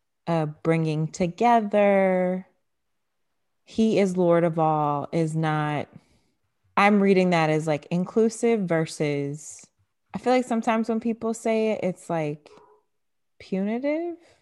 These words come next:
almost. Or has a, here go the dogs, Lord of mercy. Or has, like, a whitewashed effect. But I'm not reading it that way in this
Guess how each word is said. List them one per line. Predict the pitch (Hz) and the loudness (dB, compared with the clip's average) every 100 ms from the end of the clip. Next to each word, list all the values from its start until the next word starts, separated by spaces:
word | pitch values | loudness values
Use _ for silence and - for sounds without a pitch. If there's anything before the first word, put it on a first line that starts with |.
| _ | _
almost. | 277 277 311 330 330 - - _ - 427 415 _ _ _ _ _ _ _ _ _ _ _ - | -10 -8 -8 -10 -14 -20 -20 _ -20 -20 -20 _ _ _ _ _ _ _ _ _ _ _ -4
Or | 208 | -2
has | 202 202 190 | 0 0 0
a, | 180 160 - 180 | -2 -4 -8 -6
here | 175 | -4
go | 170 | -2
the | 175 | -2
dogs, | 202 220 214 190 185 - | -2 -4 -4 -6 -8 -12
Lord | 180 175 | -8 -8
of | 160 | -6
mercy. | 156 156 - 160 165 - | -8 -10 -12 -14 -14 -6
Or | 185 | -4
has, | 185 185 | -2 -2
like, | 180 156 | -4 -4
a | |
whitewashed | 147 151 170 - 220 247 - | -6 -4 -4 -4 -6 -8 -10
effect. | 277 262 285 285 285 _ _ _ _ _ _ _ _ _ | -12 -10 -10 -10 -12 _ _ _ _ _ _ _ _ _
But | 214 | -6
I'm | 220 240 | -2 -2
not | 277 226 | -2 -4
reading | 190 226 302 233 | -4 -2 -2 -2
it | 156 160 | -4 -6
that | 156 120 | -10 -10
way | 147 160 | -10 -10
in | 160 | -10
this | 156 156 - - | -10 -12 -16 -20